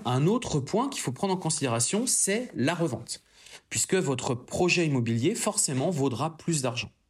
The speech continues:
C'est évident. Bah,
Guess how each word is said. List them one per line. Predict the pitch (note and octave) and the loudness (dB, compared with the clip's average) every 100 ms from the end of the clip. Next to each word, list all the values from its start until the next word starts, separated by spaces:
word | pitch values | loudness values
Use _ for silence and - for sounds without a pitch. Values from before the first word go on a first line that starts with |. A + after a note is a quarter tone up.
| _ _ _ _ _ - | _ _ _ _ _ -8
C'est | - A#2 | -6 -2
évident. | C3 C3+ A2 - _ _ _ _ _ _ - - - - - - - _ - | -2 -2 -4 -8 _ _ _ _ _ _ -20 -20 -20 -20 -20 -20 -20 _ 0
Bah, | C#3+ D#3 - | 2 2 -2